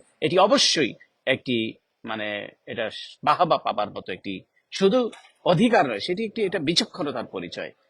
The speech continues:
এবং এই অধিকার প্রতিষ্ঠা করতেই হবে, কারণ শেখ হাসিনা তো চাইবে তার, এই যে তার চাকর পাকর যারা চারশো কোটি টাকা পেয়েছে, এদের সন্তান সন্তান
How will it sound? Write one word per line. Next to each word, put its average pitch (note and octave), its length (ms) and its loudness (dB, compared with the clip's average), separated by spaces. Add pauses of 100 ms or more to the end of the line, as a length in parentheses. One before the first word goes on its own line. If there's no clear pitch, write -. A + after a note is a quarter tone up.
(100)
এবং B2+ 240 -2
এই D3+ 120 4
অধিকার D3 380 2
প্রতিষ্ঠা C#3+ 380 -6
করতেই D#3+ 280 -4
হবে, D3+ 160 -2
কারণ C#3 140 -4
শেখ D3+ 220 -6
হাসিনা F3 300 -6
তো - 120 -10
চাইবে E3+ 320 2
তার, D3+ 240 6 (500)
এই D3+ 100 4
যে D3 100 4
তার C#3 140 4
চাকর C3+ 340 0
পাকর C3+ 300 0
যারা B2+ 200 2
চারশো B2+ 320 -6
কোটি A#2+ 180 -8
টাকা A2+ 320 0
পেয়েছে, A#2+ 340 -4
এদের A#2 140 -4
সন্তান A#2 400 -8
সন্তান A#2 360 -6